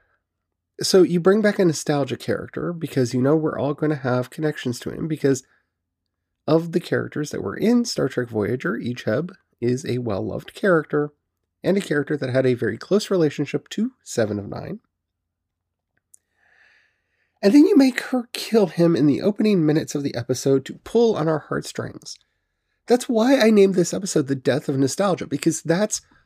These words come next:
literally what they're doing here. "Oh, look, it's Icheb. You love Icheb. Now we're going to do terrible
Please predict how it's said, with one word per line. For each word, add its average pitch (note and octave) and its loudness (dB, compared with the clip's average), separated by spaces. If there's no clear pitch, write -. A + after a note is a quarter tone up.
literally F3 4
what B2 -2
they're C#3 0
doing D#3+ 4
here. A2 -2
"Oh, C4+ 0
look, D4+ 2
it's A3 0
Icheb. A3 0
You A#3+ -2
love B3 2
Icheb. E3+ 0
Now A#2 -4
we're A2 -10
going A#2 -8
to - -2
do E4+ 2
terrible D#4 6